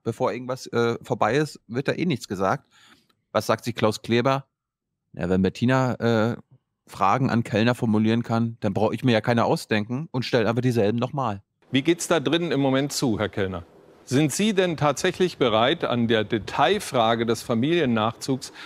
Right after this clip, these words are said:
Speaker 2: das gesamte Projekt Jamaika scheitern zu lassen?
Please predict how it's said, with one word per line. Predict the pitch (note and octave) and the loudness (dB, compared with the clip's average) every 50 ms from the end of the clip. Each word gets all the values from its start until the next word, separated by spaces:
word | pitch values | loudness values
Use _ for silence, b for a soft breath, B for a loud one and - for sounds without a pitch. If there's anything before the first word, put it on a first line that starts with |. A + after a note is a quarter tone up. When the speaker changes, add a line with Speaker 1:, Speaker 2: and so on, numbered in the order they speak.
| B B | B B
Speaker 2:
das | B B2+ G#2+ - | B -4 -2 0
gesamte | - A#2 A2 B2 C3 D#3 F3 - - E3 | 0 0 2 2 2 2 0 0 0 0
Projekt | B2 - - B2+ A#2 A2+ A2+ B2+ - - - - - | 0 -2 -2 0 0 2 2 0 0 -2 -6 -4 -2
Jamaika | C3+ A2 A2 G#2+ A2+ A#2 - - B2 A2+ A2 A2 - - | 0 2 2 2 0 0 0 2 2 4 2 2 0 -4
scheitern | - - B2+ A#2 A#2+ - C3+ B2 B2 | -6 -2 -2 -2 0 -2 -4 -4 -4
zu | - C#3+ | -4 -6
lassen? | C3+ C3+ C3+ - - G3 | -6 -6 -6 -8 -12 -16